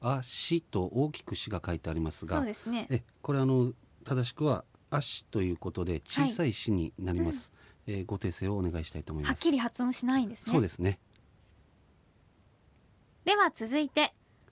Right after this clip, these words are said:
Speaker 2: アムキリ、何々が何々を見知っているの認証変化も練習していきましょう。
Speaker 1: はい、では行きます。クアムキリ。
Speaker 2: 私が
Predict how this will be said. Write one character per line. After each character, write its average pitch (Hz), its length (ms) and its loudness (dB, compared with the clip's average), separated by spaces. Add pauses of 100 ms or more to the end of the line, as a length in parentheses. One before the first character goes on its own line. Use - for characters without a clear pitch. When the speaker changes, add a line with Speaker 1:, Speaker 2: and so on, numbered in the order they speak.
Speaker 2:
ア 359 120 6
ム 381 140 0
キ 247 160 -4
リ、 196 180 0 (460)
何 302 240 4
々 359 280 4
が 269 220 4 (220)
何 262 240 4
々 285 360 6
を - 140 0
見 220 220 0
知 403 180 4
っ - 40 4
て - 340 2
い 240 120 2
る 294 120 4
の 262 140 6
認 254 200 4
証 339 180 4
変 330 160 2
化 269 140 2
も 233 180 4
練 226 160 2
習 240 200 -2
し - 60 -8
て 233 120 0
い 233 60 -2
き 233 100 -4
ま 247 100 4
し 254 140 2
ょ 226 100 8
う。 - 60 -2 (800)
Speaker 1:
は 131 140 0
い、 - 60 -4 (140)
で 117 140 0
は 101 60 4
行 90 100 -2
き - 80 -4
ま 95 100 2
す。 - 280 -10 (320)
ク 139 160 2
ア 160 60 6
ム 143 100 2
キ - 180 -6
リ。 78 140 -8 (720)
Speaker 2:
私 359 480 2
が 359 220 4